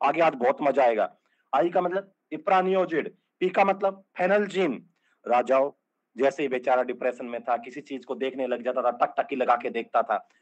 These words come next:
कहीं नहीं पढ़ना अहमदाबाद, ये trick लिख लेना, ले, ले, ले, ले, समझ मारना, साफ लल्लू है सब। देखो जरा क्या, तो एक बात बताइए, आईपी University, इप्रानियोजिड,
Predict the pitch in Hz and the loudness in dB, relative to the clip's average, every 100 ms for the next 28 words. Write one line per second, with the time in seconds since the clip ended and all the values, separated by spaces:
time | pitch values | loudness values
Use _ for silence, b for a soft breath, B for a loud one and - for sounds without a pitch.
0 | _ 160 208 220 220 196 202 190 185 180 | _ 4 8 6 6 6 8 6 8 8
1 | 208 - - _ _ 165 170 196 196 185 | 8 6 -2 _ _ -4 0 0 2 4
2 | 180 160 147 160 151 151 143 135 120 110 | 4 4 4 2 4 2 2 2 4 2
3 | - _ _ _ - 139 135 131 139 _ | 0 _ _ _ 4 6 8 6 2 _
4 | _ _ - 220 - - - - _ _ | _ _ 6 8 8 4 -12 -20 _ _
5 | _ _ _ _ 190 170 170 202 143 117 | _ _ _ _ 6 6 8 8 8 4
6 | 95 _ _ _ _ - 151 165 139 117 | -4 _ _ _ _ 0 4 6 8 8
7 | 110 117 - _ _ _ - 180 - 165 | 6 0 -10 _ _ _ 2 2 4 0
8 | 151 143 139 135 147 _ _ 156 185 180 | 4 4 4 2 -2 _ _ 4 4 4
9 | 180 160 139 - 110 - _ _ 151 151 | 4 6 4 -6 -12 -14 _ _ -6 4
10 | 180 175 180 175 190 | 6 6 4 4 0